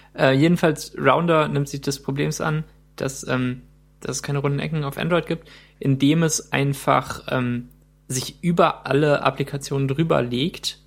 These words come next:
mit, ähm, vier kleinen Fensterchen, die in den Ecken sind und, ähm, die teilweise schwarz und teilweise transparent sind, so dass sich eben runde Ecken bilden.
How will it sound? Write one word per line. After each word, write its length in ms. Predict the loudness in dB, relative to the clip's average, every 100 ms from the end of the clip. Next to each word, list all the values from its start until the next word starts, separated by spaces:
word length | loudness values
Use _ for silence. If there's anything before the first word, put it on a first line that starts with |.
| _ _ _
mit, 440 | 0 0 0 -4 -4
ähm, 300 | -2 -2 -6 -14 -20 _ _ _ -14
vier 200 | 0 0
kleinen 240 | 2 0 0
Fensterchen, 720 | 0 0 -2 0 0 -2 -2
die 380 | 0 0 -2 -6 _ _
in 100 | 2
den 100 | 2
Ecken 240 | 2 0 2
sind 300 | 0 -2 -8 -2
und, 280 | 0 0 -2
ähm, 240 | -2 -4 -10 -20 _ _
die 100 | -8
teilweise 600 | 0 2 4 4 4 2 0
schwarz 440 | 0 2 2 0
und 160 | -4 0
teilweise 360 | 2 2 0
transparent 560 | -4 -6 -6 -4 0 0
sind, 240 | -2 -4 -2
so 120 | 2
dass 200 | 2 0
sich 160 | -4 -4
eben 160 | 0
runde 320 | 2 2 2 0
Ecken 260 | -2 -2
bilden. 420 | 2 0 0 -8